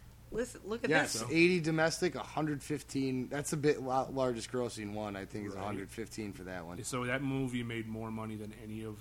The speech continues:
Speaker 3: the individual sequels for either franchise.
Speaker 2: Right. Well, when you put Freddy, I guess, versus Jason in the title, right, people are bound to,
Speaker 3: Yeah.
Speaker 2: to come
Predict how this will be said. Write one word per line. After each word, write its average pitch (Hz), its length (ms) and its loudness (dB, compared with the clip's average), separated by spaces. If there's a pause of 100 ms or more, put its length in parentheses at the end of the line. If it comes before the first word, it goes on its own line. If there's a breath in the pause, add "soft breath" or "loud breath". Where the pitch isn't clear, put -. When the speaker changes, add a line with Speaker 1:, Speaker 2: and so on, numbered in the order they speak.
Speaker 3:
the 104 380 -10
individual 110 680 -8
sequels 110 560 -10
for 127 160 -16 (120)
either 117 280 -4
franchise. 113 600 -12 (200)
Speaker 2:
Right. 120 300 2
Well, 147 120 6
when 156 120 6
you 156 80 2
put 170 260 2
Freddy, 143 480 0
I 110 80 -6
guess, 107 180 -4
versus 107 460 -6 (340)
Jason 107 600 -6 (500)
in 117 160 -4
the 101 80 -6
title, 98 420 -6
right, 90 180 -6
people 98 280 -8
are 90 60 -8
bound 87 340 -8
to, 85 60 -10 (200)
Speaker 3:
Yeah. - 60 -18 (120)
Speaker 2:
to 101 60 -10
come 92 220 -8